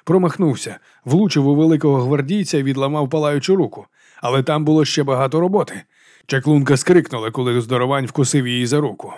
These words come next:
періодично пукаючи, що є звичайною проблемою, де нещодавно померлих, якщо не зосереджуватися на відповідних сфінктерах.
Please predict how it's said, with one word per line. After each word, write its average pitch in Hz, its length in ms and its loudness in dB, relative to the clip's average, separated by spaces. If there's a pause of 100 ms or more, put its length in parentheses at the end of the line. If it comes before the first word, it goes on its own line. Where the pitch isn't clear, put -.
періодично 127 640 -2
пукаючи, 117 480 -2
що - 200 -6
є 123 240 -2 (240)
звичайною 120 580 -2
проблемою, 117 500 -4
де 117 120 -4
нещодавно 120 520 -4
померлих, 139 520 -2
якщо 123 320 -6
не 123 100 -4
зосереджуватися 117 840 -4
на 120 120 -6
відповідних 123 560 -4
сфінктерах. - 540 -6